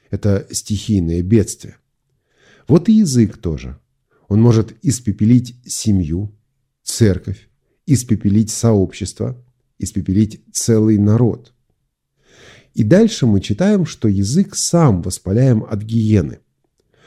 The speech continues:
Некоторые, правда, спорят с тем толкованием, которое я предлагаю. Я называю язык адским огнем.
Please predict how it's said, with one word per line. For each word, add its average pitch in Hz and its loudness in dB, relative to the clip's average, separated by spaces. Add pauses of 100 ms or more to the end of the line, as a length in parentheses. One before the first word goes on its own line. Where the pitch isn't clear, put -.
(440)
Некоторые, 147 2
правда, 117 0
спорят 123 0
с - -6
тем 104 0
толкованием, 113 2
которое 98 -2
я 101 0
предлагаю. 143 0 (440)
Я 107 4
называю 104 2
язык 104 -2 (120)
адским 120 -2
огнем. 107 0